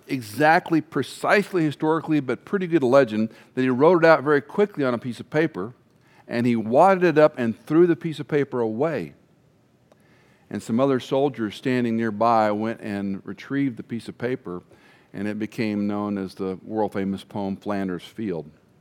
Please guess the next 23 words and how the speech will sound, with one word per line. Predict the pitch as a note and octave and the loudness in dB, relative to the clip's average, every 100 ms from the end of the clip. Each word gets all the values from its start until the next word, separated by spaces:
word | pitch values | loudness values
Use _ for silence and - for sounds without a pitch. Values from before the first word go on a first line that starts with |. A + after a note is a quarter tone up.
| _ _ _ _ - _ _ _ _ | _ _ _ _ -20 _ _ _ _
Through | - C#3 | -2 2
this | C3+ - | 0 -2
horrific | A2+ B2 C3+ A2 | -4 0 0 -2
experience, | G2 - - D3+ C#3 A#2 F#2 - | -12 -12 -2 2 4 2 -2 -8
when | A2+ | -4
he | A2 | -4
saw | G2+ B2 A2 | 0 2 4
his | G#2 | 2
friend | - - C3 B2 A#2+ - | -6 -2 0 2 0 -4
killed, | - A#2+ F#2+ F#2+ G#2+ _ _ _ _ | -6 -2 -2 -2 -6 _ _ _ _
and | G2+ G2 G2+ | -10 -8 -8
of | G2 | -6
course, | A#2 G#2+ | -6 -6
McCrae | - A2 G2 F#2 B2+ B2 A#2+ | -8 -8 -8 -6 0 2 2
had | A2+ G#2 G#2 | 4 2 0
an | G2+ | -6
interesting | G#2+ - - F#2+ | -6 -8 -12 -12
story | - A#2 A2+ G#2 | -6 -2 0 0
because | G2 - G#2 | -4 -6 -6
he | A#2 | -4
wanted | A2 A#2 A2+ G2+ | -2 -2 -4 -10
to | |
quit | - - C3 A#2+ | -12 -4 -2 -2